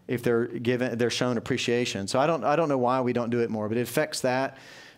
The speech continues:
Um, as I said earlier, la-, last week in twenty fifteen, the University of Georgia did a study on marriages and showed that the greatest predictor of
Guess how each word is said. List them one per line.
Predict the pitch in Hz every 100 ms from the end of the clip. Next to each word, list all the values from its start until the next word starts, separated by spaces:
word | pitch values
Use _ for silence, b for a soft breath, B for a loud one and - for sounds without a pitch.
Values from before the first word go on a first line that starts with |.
| -
Um, | 117 117
as |
I | 139
said | 131 156 139 131 -
earlier, | - 165 151 131
la-, | 135 -
last | 139 135 160 -
week | 143
in | 127
twenty | 165 156
fifteen, | 143 - 156 151
the | 135
University | 131 127 135
of | 120
Georgia | 127 131 120
did | 120
a | 110
study | - 131 127 123
on | 113 113 110 104
marriages | 120 139 110 101 117 - - b b b b b -
and | 120 117 117
showed | - 139 131 123
that | 120
the | 120
greatest | 107 127 127
predictor | - 113 127 123 120 117
of | 110 107 -